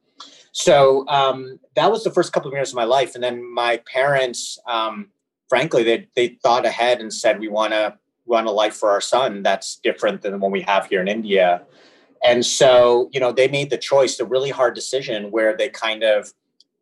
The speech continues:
one day literally just picked up and left and came to Canada. Um, I have pictures that have documented this, and it's literally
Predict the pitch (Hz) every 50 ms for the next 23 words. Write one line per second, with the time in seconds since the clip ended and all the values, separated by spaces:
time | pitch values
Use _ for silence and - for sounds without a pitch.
0 | _ _ _ 107 120 135 143 131 120 113 107 104 117 123 139 135 117 110 101 107
1 | - - _ - 131 117 - - 117 101 - 170 - _ _ _ _ _ _ -
2 | 117 110 107 104 101 104 113 143 156 - - - - - _ - 123 113 107 104
3 | 104 - 117 110 107 101 - 104 - - 117 113 120 127 113 104 101 98 98 95
4 | - _ _ - - _ _ _ _ - 123 117 113 110 110 110 110 110 - _
5 | _ _ _ _ _ _ _ 131 135 156 147 - - _ - 160 165 - - -
6 | 127 107 104 101 95 - - 117 104 107 107 _ _ - 120 117 - - 113 120
7 | 120 - 123 113 107 101 - 110 92 - 104 98 98 - - - - 120 113 110
8 | - - - 110 123 123 127 127 131 120 117 117 113 113 113 110 110 107 107 _